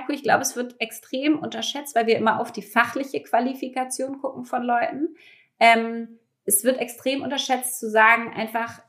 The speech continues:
lass mal Leute reinholen, die echt gut führen können, die das richtig gerne machen, die sich richtig, die richtig sich investieren in andere und die, äh,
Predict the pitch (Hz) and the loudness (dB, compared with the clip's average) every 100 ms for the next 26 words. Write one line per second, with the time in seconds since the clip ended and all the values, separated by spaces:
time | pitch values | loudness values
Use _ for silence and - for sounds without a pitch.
0 | - - 208 - 302 240 220 247 202 156 | -14 -8 -6 -2 0 4 4 2 -4 -4
1 | 240 202 180 - - 214 220 - - 226 | -4 -6 -6 -10 -6 -4 -4 -6 -2 -2
2 | - - 226 214 190 165 165 - 190 196 | -2 -2 -2 0 -2 -4 -6 -4 -2 0
3 | - 226 233 - 220 - 190 196 202 202 | 0 -2 -2 -6 -2 2 2 2 0 0
4 | 180 196 202 - 247 254 254 240 - - | -4 -6 -8 0 0 0 -2 -4 -6 -20
5 | - - _ - 226 220 285 294 277 262 | -20 -20 _ 2 4 6 4 2 -4 -8
6 | - 202 220 - - 220 233 - - - | -10 -6 -6 -6 -4 -2 -4 -6 -4 2
7 | 262 262 254 220 - 214 240 226 180 165 | 6 6 4 2 4 4 4 -2 -2 -2
8 | 175 175 202 226 220 - - 185 175 | -2 -4 -4 2 2 4 2 2 0